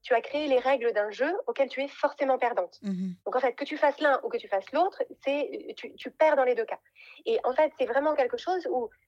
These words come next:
Speaker 1: encore une fois, le système peut changer, les politiques des entreprises, les, les, les, l'éducation des petits garçons puis des jeunes hommes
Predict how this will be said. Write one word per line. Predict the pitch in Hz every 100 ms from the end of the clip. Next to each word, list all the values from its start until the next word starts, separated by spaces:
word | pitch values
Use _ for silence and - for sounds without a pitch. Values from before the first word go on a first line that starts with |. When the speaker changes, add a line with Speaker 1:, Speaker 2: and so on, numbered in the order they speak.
| _
Speaker 1:
encore | 233 254
une | 294 285
fois, | 269
le |
système | 220 294 285 311 294
peut | 254
changer, | 254 254 269 294 294
les | 233
politiques | 269 262 262 277
des | 247
entreprises, | 240 226 254 - 277 277 233 - - -
les, | 214 208 202
les, | 208 208 202 196 - 190 -
les, | 190 190 180 190
l'éducation | 269 285 285 262 294 277
des | 254
petits | -
garçons | 247 233 262
puis | 254
des | 226 233
jeunes | 233 226
hommes | 240 214